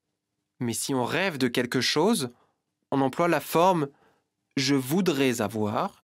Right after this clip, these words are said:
il voudrait avoir. Par exemple, je voudrais avoir un ordinateur.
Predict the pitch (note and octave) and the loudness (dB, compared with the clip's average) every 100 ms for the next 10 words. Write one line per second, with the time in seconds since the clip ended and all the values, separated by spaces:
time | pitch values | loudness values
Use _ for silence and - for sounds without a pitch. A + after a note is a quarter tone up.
0 | _ _ _ C#3+ C3+ B2 D3 E3 C3+ A#2+ | _ _ _ -4 -2 0 0 2 0 0
1 | G2+ G#2+ G2+ G#2 D3+ - _ _ _ _ | -4 -2 -4 -4 -8 -12 _ _ _ _
2 | _ _ G#2+ A2 G#2+ A2+ F3 - _ _ | _ _ -8 -8 -6 -6 -6 -12 _ _
3 | _ _ _ _ _ - B2+ C3 B2+ E3+ | _ _ _ _ _ -10 -2 -2 0 0
4 | F3 F3 D#3 B2+ B2 B2 D#3 - _ _ | 0 2 0 2 2 2 0 -8 _ _
5 | C3 C#3+ D3 D#3 D3+ - F#2+ F2 - | -2 0 2 0 0 -2 -4 -6 -18